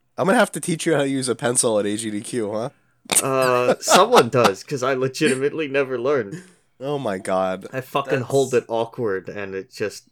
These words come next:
Speaker 2: hurts my hand.
Speaker 1: Thirty over thirty, furry luminary Miko. What did you do this week?
Speaker 3: What's going on? Uh, so, uh, it's funny you mentioned my age so vividly, is <laughs> that there is a little bit of furry discourse online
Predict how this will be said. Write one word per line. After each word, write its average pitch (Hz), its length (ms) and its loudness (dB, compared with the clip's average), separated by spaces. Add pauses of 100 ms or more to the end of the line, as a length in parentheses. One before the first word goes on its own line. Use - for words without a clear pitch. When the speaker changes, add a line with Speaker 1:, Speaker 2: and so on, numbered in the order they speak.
Speaker 2:
hurts 120 420 -4
my 104 160 -4
hand. 101 480 -6 (1080)
Speaker 1:
Thirty 143 280 2
over 143 180 2
thirty, 123 600 -2
furry 117 320 -4
luminary 113 480 -4
Miko. 107 500 -8
What 107 120 -12
did 110 120 -14
you 113 80 -10
do 107 140 -10
this 104 180 -8
week? 107 200 -12 (160)
Speaker 3:
What's - 180 -20
going 160 240 0
on? 156 240 2
Uh, 139 360 8
so, 156 640 0 (580)
uh, 139 420 6
it's - 180 -12
funny 220 340 -2
you 160 100 -10
mentioned 127 560 -8
my 113 120 -2
age 120 640 -6
so 110 480 -10 (480)
vividly, 117 640 -8 (280)
is 160 360 -2
<laughs> 554 80 -8
that 165 260 6 (320)
there 180 300 -6
is 196 200 -2
a 254 60 4
little 202 300 0
bit 208 180 -2
of 202 100 0
furry 240 300 -8
discourse 151 600 -6
online 165 800 -2